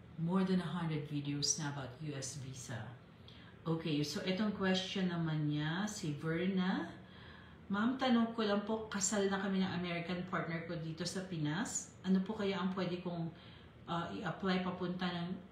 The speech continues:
ng U S as a visit lang po?" Okay.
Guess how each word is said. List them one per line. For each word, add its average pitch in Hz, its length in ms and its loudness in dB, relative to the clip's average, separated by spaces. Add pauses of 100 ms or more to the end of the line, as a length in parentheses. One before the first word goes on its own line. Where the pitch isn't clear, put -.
(100)
ng 170 100 4 (220)
U 190 200 -2
S - 480 -2 (1080)
as 190 160 2
a 220 120 4
visit 175 440 0
lang 151 320 2
po?" 117 160 -4 (560)
Okay. 170 560 0